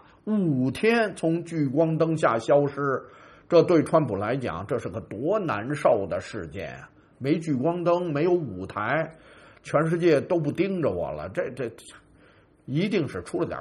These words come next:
什么事儿。而且大家还注意到，在两天前，白宫附近的那家餐厅，我们都知道要打仗的时候干嘛？披萨店，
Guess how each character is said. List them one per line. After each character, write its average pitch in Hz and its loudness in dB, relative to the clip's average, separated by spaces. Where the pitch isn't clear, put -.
什 - -14
么 - -8
事 - 2
儿。 - 2
而 170 6
且 95 -4
大 123 2
家 147 2
还 151 0
注 131 -2
意 101 -2
到， 98 2
在 98 -2
两 76 -8
天 170 -6
前， 117 -8
白 165 8
宫 202 -2
附 107 -4
近 180 -2
的 160 0
那 160 -2
家 165 -2
餐 175 -2
厅， 170 -6
我 107 -4
们 113 -6
都 127 -2
知 139 0
道 139 2
要 123 2
打 87 -4
仗 131 0
的 101 -8
时 113 -8
候 127 0
干 127 -6
嘛？ 107 -4
披 202 -6
萨 190 4
店， 180 2